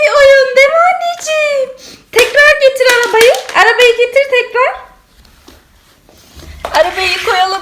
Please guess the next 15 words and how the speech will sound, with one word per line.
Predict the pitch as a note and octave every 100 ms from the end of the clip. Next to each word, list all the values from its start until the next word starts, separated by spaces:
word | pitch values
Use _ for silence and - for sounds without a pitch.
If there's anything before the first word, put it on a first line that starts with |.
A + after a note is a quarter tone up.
| -
tekrar. | F#4 F4 - E4+ F#3 - - - - - - - - - - - _ _ -
Koy | C5 C5+ B4+
anneciğim | A#4 E4 G4 F4
buraya. | G#4+ G#4+ B4+ - - - - _ - - - - - - - - _ _
Hayır | G4+ G#4+
oraya | D#4+ F#4+ A4+ A4+
değil | A#4 A#4+
bak | E4+ D#4 -
başa | D#4+ - A#4+
koyacaksın | A4+ A#4 G#4+ G#4+ G4
anneciğim. | G4+ G4+ A#4 - -
Düğmeye | F#4+ A4 A4+ A4+
basacağız | G#4+ - F#4+ - -
tamam | G4+ C#5 F#5+
mı? | B4+ A4+